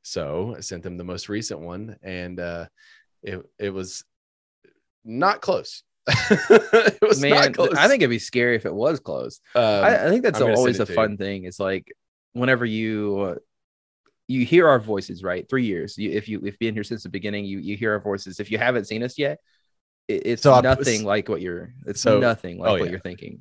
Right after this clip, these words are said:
Speaker 2: Yeah.
Speaker 1: Well, there was no facial hair, so that was the first, first thing. So <laughs>
Speaker 2: Oh, no, we don't have any facial hair.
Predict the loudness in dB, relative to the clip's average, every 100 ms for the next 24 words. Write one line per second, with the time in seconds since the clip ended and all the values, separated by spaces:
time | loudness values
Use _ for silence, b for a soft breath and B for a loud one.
0 | -10 -8 -8 -10 _ _ 2 4 6 6
1 | 4 4 4 4 2 -2 -4 -8 -10 -10
2 | -6 -6 -8 -8 -8 -8 -12 -16 b b
3 | -12 -12 -10 -14 -16 B B B -10 -8
4 | -6 -6 -6 -2 4 6 6 6 4 4
5 | 0 -4 -4 -6 -8